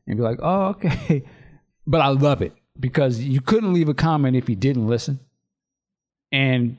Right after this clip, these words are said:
you also took your own time out of your busy life to comment, and I respect that. You know, even if it was a dig or if it was positive, whatever it is, I respect it and I appreciate it. So thank you for contributing to this and keeping the conversation going.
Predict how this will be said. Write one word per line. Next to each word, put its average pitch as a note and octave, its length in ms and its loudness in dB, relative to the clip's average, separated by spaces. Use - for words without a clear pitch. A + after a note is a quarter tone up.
you B2+ 180 0
also C#3 380 2
took C#3 320 -2
your B2+ 160 2
own C3 320 0
time C#3 300 0
out B2 100 0
of A#2 80 0
your B2 80 0
busy B2 300 0
life A#2+ 260 0
to - 100 -6
comment, B2+ 480 0
and C3 140 0
I C#3 80 2
respect B2 460 -2
that. E2+ 200 -6
You G2+ 80 -10
know, G2+ 100 -4
even B2+ 260 0
if A#2+ 140 -4
it B2+ 60 -2
was A2 200 -2
a G2 40 -4
dig A#2+ 480 0
or G2+ 160 -2
if F#2+ 60 -8
it G2+ 60 -10
was F#2+ 100 -8
positive, A#2 320 -4
whatever B2 340 0
it A2 60 0
is, G#2 160 -4
I A#2+ 140 -4
respect G#2 500 -6
it F#2+ 140 -10
and G#2 140 -6
I F#2 100 -8
appreciate F2+ 540 -2
it. - 120 -10
So F2+ 280 -6
thank C3+ 320 -2
you G#2+ 280 0
for F#2 360 -6
contributing G2+ 680 0
to G#2 160 -2
this F2+ 460 -4
and G2 140 -8
keeping A#2+ 240 -4
the F#2+ 80 -6
conversation F#2+ 600 -4
going. E2+ 360 -6